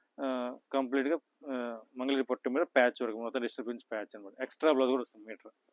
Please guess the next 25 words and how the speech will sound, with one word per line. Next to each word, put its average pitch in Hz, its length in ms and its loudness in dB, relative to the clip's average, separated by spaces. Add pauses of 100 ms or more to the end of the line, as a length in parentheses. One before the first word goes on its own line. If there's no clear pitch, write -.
(800)
మనం 123 280 -6
చూస్తున్నాం 143 340 -4
మంగళగిరి 135 260 2
పట్టులో 127 260 -2
వచ్చేసరికి 123 400 -4 (380)
ప్లెయిన్ 147 340 6
పట్టు 151 180 4
ఏదైతే 135 300 4
ఉందో 127 300 -2
ఆ 170 160 2
ప్లెయిన్ 135 460 4
పట్టుకి 135 500 2 (460)
డిఫరెంట్ 147 400 4
డిఫరెంట్ 135 300 2
కస్టమైజేషన్స్ 120 540 0
అండి. 110 200 -4 (420)
డిఫరెంట్ 147 260 0
డిఫరెంట్ 143 220 0
కస్టమైజేషన్స్ 127 400 -2
కూడా 147 220 0 (560)
చీర 139 300 6
ఫస్ట్ 127 320 2
డిజిటల్ 117 320 0
ప్రింట్ 120 220 -4
వేయాలి, 110 340 -4